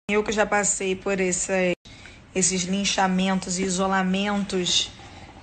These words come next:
que co-, que inici-, iniciam na internet, já tem dez anos que eu passo por isso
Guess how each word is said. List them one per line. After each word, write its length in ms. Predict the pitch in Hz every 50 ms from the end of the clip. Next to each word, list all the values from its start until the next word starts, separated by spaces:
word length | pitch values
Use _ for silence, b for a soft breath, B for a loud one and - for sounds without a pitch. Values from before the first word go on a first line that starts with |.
| - - -
que 160 | - - 202 180 165 170 170 - -
co-, 240 | - - 302 233 196
que 140 | 190 -
inici-, 480 | 202 202 202 196 185 - - - - 196
iniciam 500 | 190 190 190 185 175 - - - 208 196
na 120 | 190 190
internet, 600 | 190 190 185 185 190 185 190 - 175 202 196 185
já 120 | 190 190 180
tem 180 | - 185 180
dez 320 | 175 170 190 202 214 208 190
anos 220 | 196 196 196 185
que 60 | -
eu 60 | 196 185
passo 280 | 185 185 185 180 -
por 160 | - 185 180
isso 440 | 190 220 226 208 185 - - 190 175